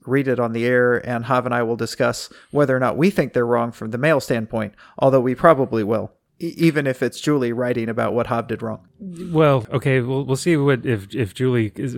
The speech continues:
Speaker 2: you know, sends in an email. She may, but I'll probably be able to tell you, if you try to say I'm wrong, I'll probably be able to tell you why actually you're wrong and you just misunderstood what I was trying to say. So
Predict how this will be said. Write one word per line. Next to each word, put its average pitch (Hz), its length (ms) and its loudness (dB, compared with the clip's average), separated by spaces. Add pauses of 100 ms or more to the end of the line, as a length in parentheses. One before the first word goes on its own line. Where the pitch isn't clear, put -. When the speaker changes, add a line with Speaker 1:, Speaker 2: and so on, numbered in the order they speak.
(160)
Speaker 2:
you 127 260 -6
know, 101 140 -2 (240)
sends 110 280 -2
in 110 140 2
an 107 180 2
email. 98 300 0
She 143 180 -2
may, 107 300 2 (400)
but 139 180 2
I'll 147 140 6
probably 247 380 4
be 156 140 4
able 139 160 4
to 123 80 6
tell 127 300 4
you, 113 360 4
if 117 100 2
you 156 120 2
try 220 180 2
to 240 100 4
say 180 220 2
I'm 113 180 4
wrong, 135 440 2 (120)
I'll 165 80 -4
probably 233 340 0
be 156 120 0
able 143 140 0
to 131 80 2
tell 139 200 2
you 123 160 6
why 117 340 4 (160)
actually 123 380 0
you're 120 240 2
wrong 107 580 2
and 110 160 -2
you 107 100 0
just 110 220 0
misunderstood 113 600 0
what 104 80 -2
I 104 60 0
was 101 120 -2
trying 98 200 -2
to 92 60 -8
say. 87 300 -8 (500)
So 107 640 2